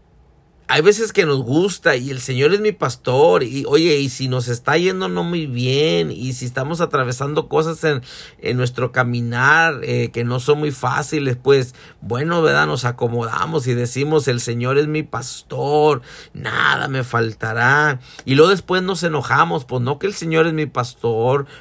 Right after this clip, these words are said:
pues, no que nada me faltará, y, y por qué está pasando esto, y por qué está pasando lo otro".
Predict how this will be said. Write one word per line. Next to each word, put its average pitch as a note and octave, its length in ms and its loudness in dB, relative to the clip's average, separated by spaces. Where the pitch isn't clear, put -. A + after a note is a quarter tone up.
pues, G#2+ 160 0
no B2 160 -2
que F3 120 -2
nada E3+ 320 4
me D#3 140 -2
faltará, B2 920 2
y, C#3 240 -4
y C#3+ 60 -2
por B2 200 -4
qué C3+ 160 0
está C#3 280 0
pasando C#3+ 520 -2
esto, C#3 400 0
y D3+ 40 -2
por B2+ 200 -6
qué - 60 -10
está B2+ 240 -4
pasando B2+ 400 -4
lo A#2+ 240 0
otro". B2+ 540 0